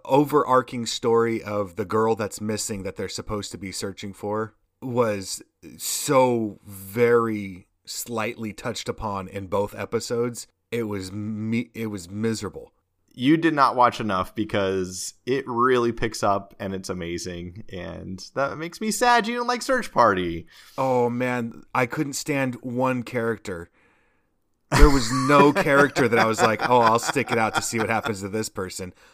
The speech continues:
Speaker 1: I didn't care.
Speaker 2: Yeah. All right.
Speaker 1: The one person that was, like, a normal, okay person was her, uh, her ex-boyfriend, and he was in it
Speaker 2: Right.
Speaker 1: in two episodes. He had about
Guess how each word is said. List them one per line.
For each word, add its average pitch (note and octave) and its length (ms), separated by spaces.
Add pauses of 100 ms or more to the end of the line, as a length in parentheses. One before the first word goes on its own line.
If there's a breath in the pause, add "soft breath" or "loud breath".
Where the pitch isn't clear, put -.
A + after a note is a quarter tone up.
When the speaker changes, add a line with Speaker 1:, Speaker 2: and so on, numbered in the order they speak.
(140 soft breath)
Speaker 1:
I B2+ 80
didn't A#2 320
care. G2+ 440 (380 soft breath)
Speaker 2:
Yeah. B2 500 (920 soft breath)
All A#2+ 240
right. F#2 520 (440)
Speaker 1:
The D#3+ 100
one D#3+ 240
person G3 400
that D#3 160
was, D3 140
like, C3 160
a B2+ 40
normal, C3+ 640
okay C3 440
person C#3 520 (380 soft breath)
was A#2 440
her, A#2 300
uh, F#2 460 (540)
her C#3 200
ex-boyfriend, B2 920 (580)
and A#2 300
he D3 260
was C3+ 200
in C3 180
it B2+ 220 (160)
Speaker 2:
Right. A#2 540
Speaker 1:
in C3+ 180
two D3+ 240
episodes. C#3 580
He C3 160
had B2 160
about A2 440